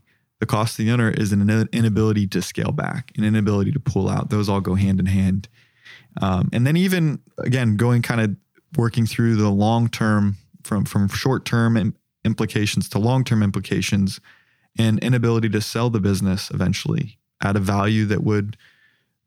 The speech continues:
be desirable, you know? And, and I think that's where,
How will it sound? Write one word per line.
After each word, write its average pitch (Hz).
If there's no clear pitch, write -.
be 123
desirable, 143
you 107
know? 101
And, 117
and 117
I 113
think 120
that's 120
where, 117